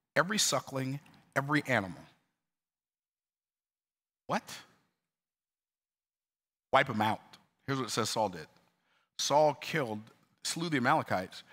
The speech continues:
but he kept Agag, the king of the Amalekites, alive and kept all the best cat-, all the things that were, like, diseased and sick, he killed all those, but he kept all the good stuff for himself.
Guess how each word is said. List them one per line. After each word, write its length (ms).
but 80
he 80
kept 380
Agag, 520
the 80
king 220
of 60
the 80
Amalekites, 480
alive 400
and 100
kept 300
all 240
the 100
best 360
cat-, 180
all 160
the 80
things 240
that 80
were, 120
like, 220
diseased 540
and 140
sick, 300
he 120
killed 240
all 120
those, 300
but 80
he 60
kept 200
all 100
the 80
good 140
stuff 200
for 100
himself. 320